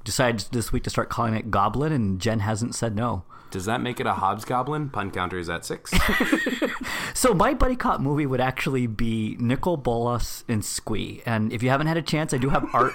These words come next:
Speaker 1: <laughs> up of this, uh, over on my Twitter page that, um,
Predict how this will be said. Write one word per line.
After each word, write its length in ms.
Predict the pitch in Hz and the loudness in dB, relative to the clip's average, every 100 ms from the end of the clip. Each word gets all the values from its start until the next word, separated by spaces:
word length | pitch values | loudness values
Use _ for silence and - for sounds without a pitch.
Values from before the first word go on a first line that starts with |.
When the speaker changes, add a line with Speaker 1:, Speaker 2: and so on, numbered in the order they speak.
| - | 0
Speaker 1:
<laughs> 80 | |
up 180 | 131 135 - | 2 2 2
of 140 | 147 | 2
this, 320 | 156 247 - - - - - - | 4 2 0 -6 -10 -12 -12 -4
uh, 300 | 127 120 117 - | 0 2 2 2
over 300 | 123 120 123 | 0 2 4
on 140 | 120 | 4
my 120 | 120 | 2
Twitter 280 | 127 - 110 | 2 2 2
page 380 | 113 104 120 - | 2 0 0 -4
that, 360 | 127 110 113 107 | -8 -4 -2 -2
um, 500 | 104 104 104 104 | -2 -2 -2 -4